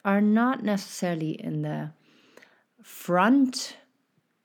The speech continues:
you know, in your awareness, but run in the background like a software, um, like an app sucking energy from you.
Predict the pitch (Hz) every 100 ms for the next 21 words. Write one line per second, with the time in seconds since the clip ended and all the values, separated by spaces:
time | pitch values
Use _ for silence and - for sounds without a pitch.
0 | _ - 160 165 165 165 151 147 - 165
1 | 143 160 160 196 196 190 - 156 - 185
2 | 139 147 156 175 170 - - 151 139 120
3 | 156 156 139 131 - 156 - - 143 156
4 | 156 - - 156 - - - - 156 156
5 | - - - - - - _ _ - 156
6 | 151 151 156 151 165 - 156 165 - 160
7 | 160 165 170 - 196 196 - 175 160 165
8 | 147 - 165 175 151 151 151 160 151 147
9 | 147 151